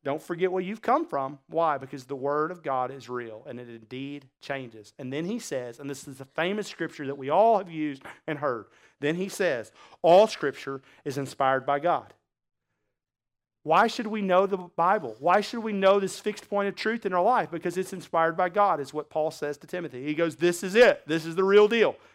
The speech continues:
Inspired by God. Use it. Live by it." Why? Because it's profitable for teaching, for reproof, for correction, for training in righteousness. Get this,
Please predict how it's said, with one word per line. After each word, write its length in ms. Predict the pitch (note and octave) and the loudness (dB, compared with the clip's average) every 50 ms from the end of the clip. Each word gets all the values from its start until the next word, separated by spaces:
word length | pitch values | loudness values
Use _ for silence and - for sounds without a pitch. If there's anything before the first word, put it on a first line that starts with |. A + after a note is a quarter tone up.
| _ - | _ -10
Inspired 440 | D#3+ C#3 - - F#3 F#3+ G3 G3+ G3+ | -10 -4 2 4 6 8 8 6 4
by 100 | A#3 A3 | 2 4
God. 340 | A3 A3+ G#3 E3+ C#3 C3 | 6 6 6 6 4 2
Use 280 | D#3 G3 A3 B3 A#3 E3 | -2 0 0 0 0 -2
it. 140 | D3 - - | -6 -8 2
Live 240 | D#3+ G3 A3 G#3 F3+ | 4 4 4 6 4
by 220 | E3+ D#3 D3 B2+ | 4 4 4 0
it." 180 | A2+ - - _ _ _ _ _ _ _ _ _ _ _ _ | -4 -8 -14 _ _ _ _ _ _ _ _ _ _ _ _
Why? 320 | C3 D3+ F3 F3 D#3+ C#3 | 4 6 6 6 6 4
Because 240 | B2+ C#3 C3 C#3+ C#3 | 2 0 -6 -8 -8
it's 120 | C#3+ C3+ | -8 -12
profitable 580 | - - - F3+ F#3 G3+ G#3 A3+ A3 A3+ A3 G#3 | -6 2 4 6 6 6 6 4 -2 -4 -8 -10
for 100 | F3 D#3+ | -12 -12
teaching, 460 | - - G3 F3+ E3 - F#3 F3+ E3+ | -8 -6 -6 -6 -6 -8 -10 -10 -10
for 200 | D#3 - D3 C#3+ | -8 -6 -4 -4
reproof, 380 | C#3 C3+ B2+ - F#3 F#3 G3+ F#3+ | -4 -4 -2 0 0 0 0 0
for 140 | - - C3+ | -4 -10 -10
correction, 480 | - - F#3 F3+ F3+ F3+ - F#3 F3+ | -4 0 2 2 2 0 -4 -10 -12
for 120 | E3+ - B2+ | -12 -12 -12
training 440 | - - - A3 G#3+ A3 A3+ A3+ | -12 -2 0 2 2 4 2 0
in 80 | A3+ G#3+ | 0 2
righteousness. 500 | G3 F#3+ F3+ F3 - - E3 D#3 E3+ E3+ - - - - - - _ _ _ _ - | 2 4 4 2 2 -2 -8 -12 -12 -14 -16 -20 -20 -20 -20 -20 _ _ _ _ -4
Get 240 | C3 F3+ F#3 - - | -2 0 0 2 4
this, 320 | F3+ F3 F#3 F3 - - | 4 4 4 2 -2 -10